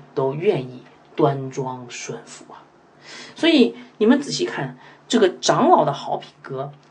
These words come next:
其实就是基督的好品格。那么请问，为什么长老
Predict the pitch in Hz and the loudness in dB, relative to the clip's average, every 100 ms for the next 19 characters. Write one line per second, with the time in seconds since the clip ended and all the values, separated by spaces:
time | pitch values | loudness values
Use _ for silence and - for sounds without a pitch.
0 | - - 202 - 180 175 147 147 - 180 | -8 -4 -4 -4 -4 -4 -4 -10 -10 -10
1 | 180 160 143 127 - 135 - 90 - - | -8 -8 -6 -8 -8 -12 -16 -18 -20 -20
2 | _ _ - _ _ - - 226 226 180 | _ _ -20 _ _ -20 -4 4 4 4
3 | 175 - 147 160 156 - - - - 269 | 2 -4 -2 -2 -4 -10 -18 -10 0 4
4 | 233 - 135 135 131 - 135 151 190 - | 4 2 -4 -6 -8 -4 -4 0 0 0